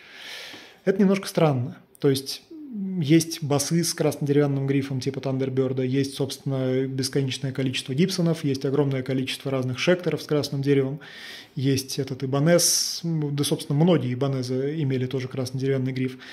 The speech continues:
То есть можно сделать гриф из красного дерева, и с ним ничего страшного не произойдёт. И при этом гораздо больше, на мой субъективный вкус, кайфовать при работе с ним. Но вот как-то почему-то клён имеет очень большую популярность.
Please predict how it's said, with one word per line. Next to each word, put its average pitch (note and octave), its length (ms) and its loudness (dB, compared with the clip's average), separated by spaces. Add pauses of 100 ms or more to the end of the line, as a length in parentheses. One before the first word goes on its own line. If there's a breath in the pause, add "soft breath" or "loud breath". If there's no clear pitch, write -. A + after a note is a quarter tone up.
(280 loud breath)
То D#3+ 80 6
есть D3+ 300 4
можно D#3 360 6
сделать B2+ 260 -4
гриф C#3+ 200 0
из C3 80 -8
красного C#3 380 -2
дерева, A#3 260 4
и C3 60 0
с - 80 -6
ним F#3+ 120 2
ничего D3+ 280 0
страшного F3+ 360 0
не D3 120 2
произойдёт. C3+ 520 0 (720 loud breath)
И F3 100 0
при D3 160 4
этом D#3 380 2
гораздо D3 340 2
больше, D3 400 0
на C3 120 -4
мой C3 160 -2
субъективный C3 480 -4
вкус, G3+ 260 -6
кайфовать C#3 560 -2
при C3+ 160 0
работе C3 360 -2
с - 40 -18
ним. F3+ 160 -4 (500)
Но E3 540 2 (540)
вот D3 320 -2
как-то D#3 400 0 (180)
почему-то E3 380 2
клён D#3 300 4
имеет D3 500 0 (220)
очень F3+ 460 0
большую C3+ 260 0
популярность. C3 540 -2